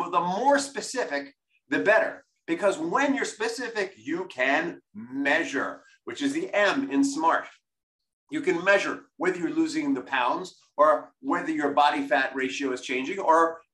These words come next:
whether your biceps are growing and triceps and all that good stuff. Now, the next part is, how attainable is it? So, uh, you know, we set a res-, resolution, we say, "Oh,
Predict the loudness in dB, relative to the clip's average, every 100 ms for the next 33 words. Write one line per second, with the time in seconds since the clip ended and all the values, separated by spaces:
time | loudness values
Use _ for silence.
0 | _ _ _ _ _ _ -2 0 0 4
1 | 6 6 2 0 -2 -4 0 2 2 2
2 | 0 0 0 0 -2 -4 0 2 2 2
3 | 0 -4 -2 -2 -4 _ _ _ _ _
4 | _ _ _ _ _ -12 2 4 6 2
5 | 0 0 2 0 -4 -6 _ _ -16 -4
6 | 2 2 2 -2 -6 -6 -4 -4 -4 -4
7 | -8 -12 -20 _ _ _ -4 2 4 4
8 | 4 0 0 0 0 0 -4 -6 -6 0
9 | 0 2 0 0 -2 -2 -2 4 6 6
10 | 2